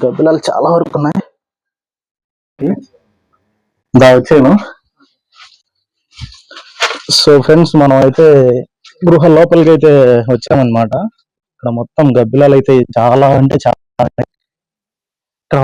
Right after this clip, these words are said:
వాటర్ కూడా ఉంది. వచ్చి వాటర్ ఇచ్చేది. చూడండి అక్కడ వాటర్ ఎన్-, ఎన్ని ఉన్నాయో, చాలా లోతు అయితే ఉందంట, అది మనిషి లోతు చాచే ఉందంట వాటర్. ఇక్కడ నుంచి శ్రీశైలం,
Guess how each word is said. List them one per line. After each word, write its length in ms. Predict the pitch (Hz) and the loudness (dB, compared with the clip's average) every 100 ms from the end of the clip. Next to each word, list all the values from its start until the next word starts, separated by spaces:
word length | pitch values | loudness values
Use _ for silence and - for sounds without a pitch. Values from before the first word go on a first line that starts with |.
| 135 | 0
వాటర్ 260 | 151 147 151 | 0 2 2
కూడా 140 | 139 - | 0 -2
ఉంది. 220 | - - - _ _ _ _ _ _ _ _ _ | -4 -8 -8 _ _ _ _ _ _ _ _ _
వచ్చి 220 | _ _ 123 - _ _ 127 | _ _ -16 -16 _ _ _
వాటర్ 220 | 117 110 110 | -20 -20 -20
ఇచ్చేది. 380 | _ 107 110 185 - _ _ _ _ _ _ _ _ _ _ _ _ _ _ | _ -20 -16 -16 -18 _ _ _ _ _ _ _ _ _ _ _ _ _ _
చూడండి 340 | 147 143 131 135 | 0 2 2 0
అక్కడ 160 | 123 123 | 0 0
వాటర్ 240 | 131 127 127 | 0 0 0
ఎన్-, 300 | 123 120 120 120 | 0 -2 -4 -4
ఎన్ని 140 | 131 131 | -4 -4
ఉన్నాయో, 260 | 120 117 147 _ | -6 -10 -12 _
చాలా 260 | 117 123 135 127 | -2 2 2 2
లోతు 220 | 131 143 143 | 2 0 -2
అయితే 140 | 139 135 | -2 -4
ఉందంట, 340 | 123 127 120 110 | -2 -4 -6 -8
అది 100 | 110 131 | -8 -6
మనిషి 220 | 120 117 123 | -6 -10 -8
లోతు 180 | 123 127 120 | -8 -8 -14
చాచే 260 | 117 117 135 | -20 -18 -16
ఉందంట 220 | 120 113 104 107 | -14 -18 -18 -16
వాటర్. 300 | 113 _ 151 _ _ _ _ _ _ _ _ _ _ _ - | -16 _ -20 _ _ _ _ _ _ _ _ _ _ _ -14
ఇక్కడ 160 | - 147 | -4 0
నుంచి 220 | 156 151 170 143 123 120 | 0 2 2 4 2 0
శ్రీశైలం, 520 | - 147 151 147 147 | 0 2 2 0 0